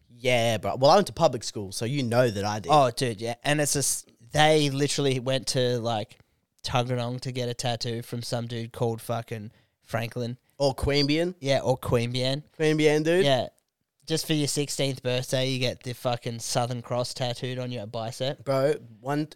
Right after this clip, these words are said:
Speaker 1: literally in year ten. Year ten at my school,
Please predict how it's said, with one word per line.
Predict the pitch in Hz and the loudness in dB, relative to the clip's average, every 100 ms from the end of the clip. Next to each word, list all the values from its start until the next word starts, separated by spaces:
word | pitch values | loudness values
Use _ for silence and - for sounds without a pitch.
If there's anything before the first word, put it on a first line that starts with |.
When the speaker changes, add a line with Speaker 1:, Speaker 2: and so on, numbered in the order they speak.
| - | -12
Speaker 1:
literally | 135 160 175 185 185 | -2 2 4 6 4
in | 156 151 143 | 4 2 2
year | 120 139 139 | 2 0 0
ten. | - 135 113 98 - _ _ _ _ _ _ _ _ | -2 -2 -2 -4 -14 _ _ _ _ _ _ _ _
Year | 117 156 | -2 0
ten | 156 147 147 | 2 2 2
at | 151 | 0
my | 131 135 | -2 -2
school, | 135 - 123 135 | -4 -2 -2 -2